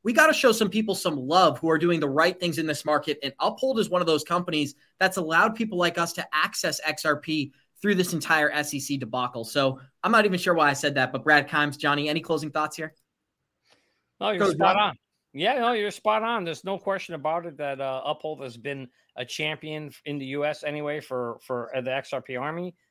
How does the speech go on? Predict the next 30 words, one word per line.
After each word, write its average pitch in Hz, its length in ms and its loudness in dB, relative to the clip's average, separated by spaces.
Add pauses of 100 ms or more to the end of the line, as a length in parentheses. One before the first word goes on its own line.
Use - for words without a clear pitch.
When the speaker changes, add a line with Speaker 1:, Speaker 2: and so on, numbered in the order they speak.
Speaker 2:
It's 95 120 -18
one 139 140 -2
of 131 60 -4
the 127 60 -2
only 131 140 -2
places 123 300 -6
you 131 100 -10
could 120 140 -10
get 131 160 -2
it 123 80 -6
legitimately. 135 540 -6
Bitrue 156 400 -8
has 107 120 -8
also 135 240 -4
been 143 180 -6
a 139 40 -10
place. 143 320 -4 (340)
But 127 100 -4
just 165 220 -6
wrapping 170 320 4
up 165 140 0
here 151 160 -2
to 123 160 -8
the 123 80 -8
conference, 147 440 -4
I 131 100 0
wanna 139 240 -4
just 123 200 -12
commend 131 380 -4
Brad 127 340 2